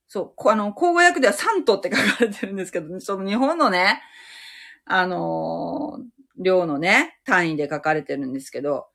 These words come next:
サンサトン。サンサトンといえばね、そした、確かね、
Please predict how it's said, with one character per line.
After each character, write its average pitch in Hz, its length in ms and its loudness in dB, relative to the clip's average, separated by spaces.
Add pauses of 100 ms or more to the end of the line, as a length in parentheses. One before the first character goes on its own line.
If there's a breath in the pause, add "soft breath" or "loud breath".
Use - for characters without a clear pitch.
(140)
サ 247 220 4
ン 247 80 -2
サ 240 180 2
ト 165 140 0
ン。 - 160 -8 (1500)
サ 339 260 0
ン 339 100 0
サ 330 160 -4
ト 240 160 -2
ン 165 80 -8
と 165 100 -6
い 170 60 -2
え 160 80 0
ば 143 100 -4
ね、 147 300 -6 (240)
そ - 260 -12
し - 180 -14
た、 - 120 -10
確 - 420 -14
か 196 140 -2
ね、 170 520 -2